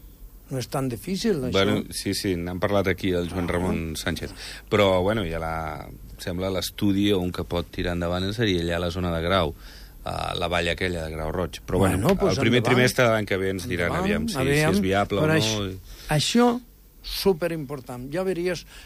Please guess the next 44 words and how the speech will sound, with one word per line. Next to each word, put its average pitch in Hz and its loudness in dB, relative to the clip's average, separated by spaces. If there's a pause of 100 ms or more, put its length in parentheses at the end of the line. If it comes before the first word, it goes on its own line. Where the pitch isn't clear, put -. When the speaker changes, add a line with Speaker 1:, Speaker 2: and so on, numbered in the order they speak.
(120)
Speaker 1:
com 180 2
vindria 160 2
gent 170 -2 (140)
més 170 -6
important, 131 -12 (280)
perquè 135 -8
agafarien 151 -4
l'avió 170 4
al 139 -2
seu 160 -2
lloc 175 2
i 180 -2
vindrien 139 -6
aquí. 143 -6
Clar, 170 -4
tenen 165 -4
de 160 -6
vindre 156 -6 (300)
a 143 -6
Barcelona 143 -2
o 151 -4
a 135 -4
Lleida 160 0
o 151 0
on 147 -4
de 143 -2
sigui, 190 0
però 160 -6
després 151 -6
cotxe. - -8
Sempre 165 -4
acabem 170 -2 (360)
rematant 151 -6
en 147 -4
cotxe, 120 -12
no? 151 -6 (380)
O, 143 0
o 151 2 (100)
el 117 0
tren, 226 0 (300)
que 135 -10
vingui 151 -4
el 147 -2
tren 208 -2